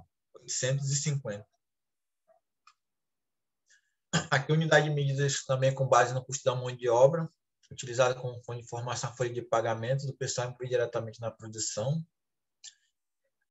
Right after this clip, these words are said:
Essa medida é efetuada com a seguinte proporção: o valor total da falha interna com o valor total da folha de pagamento <clears throat> da produção.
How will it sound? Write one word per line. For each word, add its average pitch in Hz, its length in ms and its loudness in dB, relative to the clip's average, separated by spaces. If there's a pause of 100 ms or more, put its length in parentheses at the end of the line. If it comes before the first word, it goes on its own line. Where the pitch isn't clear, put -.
(580)
Essa 139 260 6
medida 139 300 4
é 139 40 6
efetuada 139 640 6
com 135 120 -6
a 131 40 -2
seguinte 139 300 -2
proporção: 139 720 0 (520)
o 120 40 6
valor 123 240 10
total 131 320 8
da 131 120 6
falha 120 280 0
interna 151 600 2 (360)
com 123 120 -6
o 117 40 -4
valor 120 240 4
total 127 360 2
da 127 120 4
folha 123 320 -2
de 131 80 -4
pagamento 123 760 -2 (1300)
<clears throat> 185 260 2
da 135 160 6
produção. 135 640 -2